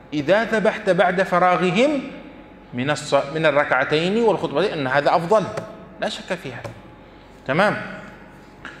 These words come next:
قال رحمه الله: "وأيام التشريق"، نقول أيام التشريق أي بلياليها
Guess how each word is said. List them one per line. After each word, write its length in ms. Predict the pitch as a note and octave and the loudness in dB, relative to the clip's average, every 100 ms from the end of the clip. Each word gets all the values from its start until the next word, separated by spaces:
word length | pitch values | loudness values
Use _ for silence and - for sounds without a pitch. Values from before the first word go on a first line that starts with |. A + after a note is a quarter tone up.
| - | 0
قال 260 | D#3 F#3 G3+ | 4 6 4
رحمه 420 | G3+ G#3 G3+ G3+ | 4 2 2 2
الله: 280 | G#3 B3 - - - - - - - | 4 2 2 -6 -12 -16 -18 -20 -2
"وأيام 680 | C#3 D#3+ G#3 G3+ G#3 B3+ A#3+ | 2 4 4 4 4 4 2
التشريق"، 560 | A3 G#3 - G3+ E3 | 2 0 0 0 0
نقول 320 | E3 E3+ A3 G3 | 0 0 2 2
أيام 340 | E3+ F#3 G3+ | 2 2 2
التشريق 560 | F#3+ F#3 E3+ A3 G#3+ - | 0 -2 -2 -2 0 2
أي 160 | A#3 | 2
بلياليها 720 | F#3 E3 D#3+ D3+ C#3 B2 G2 | 2 2 4 4 4 0 -4